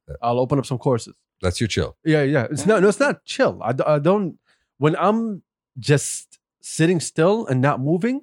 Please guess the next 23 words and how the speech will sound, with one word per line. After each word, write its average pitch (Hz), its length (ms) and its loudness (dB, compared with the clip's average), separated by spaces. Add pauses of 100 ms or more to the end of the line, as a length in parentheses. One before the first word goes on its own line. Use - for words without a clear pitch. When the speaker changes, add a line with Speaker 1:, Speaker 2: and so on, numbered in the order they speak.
(120)
Speaker 2:
it 131 120 -2
is 110 120 -4
so 143 140 0
scary 101 260 -6
for 95 140 -14
me. 98 100 -16 (1500)
Speaker 1:
Yeah, 104 240 0
I 98 40 -4
don't 113 220 2
think 110 160 -2
anybody 78 320 -2
does 71 220 -4
that. 64 200 -10 (340)
That's 76 220 -10
Speaker 2:
Excuse 175 240 2
Speaker 1:
like 226 120 2
Speaker 2:
me? 262 100 -6 (260)
I 151 120 2
can 233 140 0
show 233 200 2
you 226 200 -2
a 170 120 -2
house - 640 -2